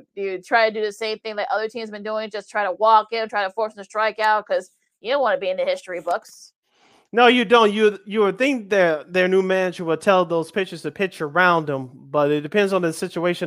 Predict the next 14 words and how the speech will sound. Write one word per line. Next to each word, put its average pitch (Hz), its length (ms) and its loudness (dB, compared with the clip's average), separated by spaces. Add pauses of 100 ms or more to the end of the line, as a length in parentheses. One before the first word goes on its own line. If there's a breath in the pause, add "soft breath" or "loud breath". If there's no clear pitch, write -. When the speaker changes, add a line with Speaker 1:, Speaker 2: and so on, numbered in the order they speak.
Speaker 2:
of 147 40 0
the 147 60 -4
game. 165 280 0 (240 loud breath)
I 185 100 6
won't 185 180 4
be 185 80 -2
surprised 180 400 2
if 160 280 -2
Aaron 165 220 0
Judge 160 220 -2
is 151 140 -10
intentionally 160 500 -4
walked 160 320 2
a, 151 100 -2